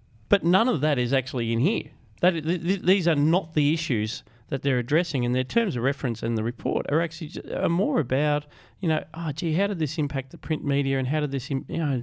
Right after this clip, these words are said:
oh, all these newspapers have closed, and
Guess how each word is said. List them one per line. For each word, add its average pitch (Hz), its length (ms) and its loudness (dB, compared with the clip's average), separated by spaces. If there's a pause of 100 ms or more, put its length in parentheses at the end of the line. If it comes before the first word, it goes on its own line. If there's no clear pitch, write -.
(120)
oh, 131 300 -2
all 175 120 -2
these 143 220 -2
newspapers 131 640 -2
have 107 100 -8
closed, 110 540 -4
and 110 100 -4